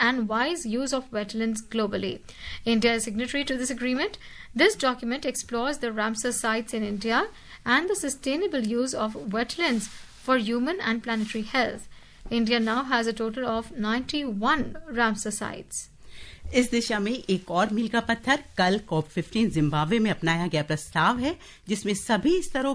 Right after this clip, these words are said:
Speaker 2: पर आर्द्र भूमि प्रबंधन योजनाओं, कार्यक्रमों और निवेशों में स्थायी जीवन शैली आधारित हस्तक्षेपों को शामिल करने पर विचार करने के लिए स्वैच्छिक कार्रवाई का आग्रह किया गया है।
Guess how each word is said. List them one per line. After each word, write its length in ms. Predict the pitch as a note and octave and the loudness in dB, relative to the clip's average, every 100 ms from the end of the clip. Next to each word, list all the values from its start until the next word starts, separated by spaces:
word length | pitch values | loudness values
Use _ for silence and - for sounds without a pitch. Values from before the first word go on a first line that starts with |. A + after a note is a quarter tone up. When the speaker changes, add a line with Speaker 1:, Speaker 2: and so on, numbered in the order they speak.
| - | 0
Speaker 2:
पर 140 | C#4+ - - | -2 -2 0
आर्द्र 360 | F#3 F#3+ F3+ G#3+ D3+ | 2 4 2 -2 -2
भूमि 240 | F3 F#3+ F#3+ | -2 0 0
प्रबंधन 480 | E3+ D3+ D#3 D#3+ C#3+ | 0 0 2 2 0
योजनाओं, 580 | C#3+ B2+ C#3 D3+ A#3 C#4 - - - | -2 -4 -2 2 2 0 -8 -18 -2
कार्यक्रमों 520 | F#3+ D#3 D3+ D#3+ D4 F#4 | 0 2 2 2 4 6
और 80 | C4 | 4
निवेशों 440 | E3+ E3 E3+ A3+ | 2 2 0 0
में 200 | A3+ D#4 | 2 2
स्थायी 400 | - - E3 A3+ C4+ | 0 -2 -2 0 0
जीवन 220 | B3 A3+ | 0 -2
शैली 280 | A3 F3+ F3+ | -2 -2 0
आधारित 540 | E3 D3+ D#3+ E3 F3 - - - - | 0 0 -2 -2 -4 -10 -20 -4 0
हस्तक्षेपों 600 | G3+ F#3 - E3+ D#3+ A3 | 0 -2 -4 -2 0 0
को 200 | A#3 B3 | 0 -2
शामिल 380 | - D3 C#3 C#3+ | 2 2 0 -4
करने 260 | C#3+ D3+ G3 | -4 -2 -2
पर 100 | A3+ | -2
विचार 400 | G3+ D3 D3+ C3 - | -2 -2 -2 -4 -4
करने 240 | C#3+ F3 | -2 -2
के 160 | F3+ G#3 | 0 -2
लिए 280 | G#3+ A#3 - - - - | 0 -2 -4 -12 -12 2
स्वैच्छिक 400 | D#4+ - F#4+ - | 2 4 0 0
कार्रवाई 300 | D3 C#3+ C#3 | 0 0 0
का 120 | C3+ | 0
आग्रह 320 | C3 C#3 G3+ | 0 0 0
किया 180 | B3 A#3+ | 4 4
गया 180 | A#3+ B3 | 4 2
है। 220 | C4 - | 2 0